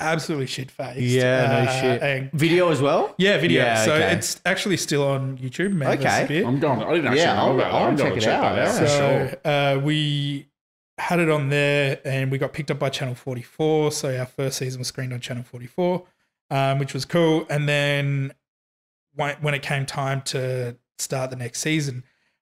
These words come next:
Speaker 1: I moved on to another pub. Jake wanted out of hospitality and we just didn't have time to
Speaker 2: Yeah.
Speaker 1: really start doing it again.
Speaker 2: Yeah.
Speaker 1: We've tried to go back a couple of times, but it, it's just our schedules just don't click where we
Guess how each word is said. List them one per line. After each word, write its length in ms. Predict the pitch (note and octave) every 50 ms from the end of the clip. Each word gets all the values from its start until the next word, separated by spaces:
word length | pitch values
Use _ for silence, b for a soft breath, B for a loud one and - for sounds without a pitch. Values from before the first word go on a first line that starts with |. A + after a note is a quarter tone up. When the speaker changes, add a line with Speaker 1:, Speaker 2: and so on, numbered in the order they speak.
| _ _ -
Speaker 1:
I 540 | C#3 C#3+ C#3+ D3 D3 C#3+ C#3+ C#3+ C#3 C3 C3
moved 300 | C3+ C#3 C#3+ C#3 C3+ C#3+
on 140 | C3+ C3 C3
to 160 | - - C#3+
another 260 | C3 C3 B2+ B2 B2
pub. 560 | - - - D#3+ D3+ C#3 C#3 C#3+ C#3+ C#3 C3+ - - _ _
Jake 540 | - D#3 C3+ C3+ B2+ - - - - - _ _ _ C3+
wanted 240 | B2+ C3+ C3 B2 C3
out 180 | B2+ B2+ B2+
of 140 | B2+ B2 B2
hospitality 600 | - - C#3 - - C3+ - - D3 C#3 D3 D3 C#3
and 100 | B2+ C3
we 60 | C3
just 180 | C#3 C#3 -
didn't 180 | - C#3+ C3+ C3
have 300 | - - - C3+ B2+ C3
time 340 | - - C3+ B2+ C3 C3 C3+
to 500 | - - C#3 C3+ B2+ B2 B2+ B2+ B2 - _ _ -
Speaker 2:
Yeah. 220 | G#2+ G2 F2+ F2
Speaker 1:
really 320 | F2 - B2+ A#2+ A#2+ C#3
start 480 | - - - - D#3 C3 B2 A#2+ - - _ _ _ _ _ -
doing 240 | C#3 B2 C3 C#3+ C#3
it 80 | C3+
again. 320 | C#3 C3 B2+ C3+ F#3 - - - -
Speaker 2:
Yeah. 200 | A#2+ G#2 F2+ - - b b b b b -
Speaker 1:
We've 140 | F3+ F3
tried 260 | F3 - G#3 G#3 A3+ A3
to 80 | G#3+
go 160 | F#3+ G#3 F#3+
back 280 | E3+ E3 D#3+ E3+ E3 -
a 60 | D3+
couple 260 | - - E3+ E3 E3+
of 80 | E3 D#3+
times, 380 | - - D3+ D3+ D3+ D3 C#3 C#3
but 160 | - C#3+ D3
it, 160 | D#3 D#3+ F#3
it's 240 | D#3+ C#3+ - - -
just 320 | - D#3+ - - - -
our 180 | D#3 C#3+ C#3 C3+
schedules 460 | - - - D3 C#3+ D3+ D#3+ D3 C3+
just 160 | C3 C#3 C3 -
don't 240 | D3+ B2+ B2+ B2
click 320 | - - - B2 A#2 - -
where 160 | C3+ B2+ B2+
we 260 | B2 B2+ B2 B2+ C#3